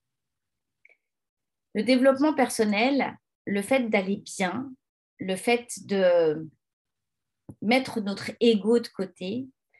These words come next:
c'est tout un cheminement. Ce livre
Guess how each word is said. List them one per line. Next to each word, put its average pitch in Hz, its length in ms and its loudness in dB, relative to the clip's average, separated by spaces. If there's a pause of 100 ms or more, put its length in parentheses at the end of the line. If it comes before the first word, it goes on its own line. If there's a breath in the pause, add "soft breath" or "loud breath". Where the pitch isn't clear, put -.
(280 soft breath)
c'est 233 200 0
tout 311 200 -8
un 240 120 2
cheminement. 190 680 -2 (2750)
Ce - 160 0
livre 247 640 4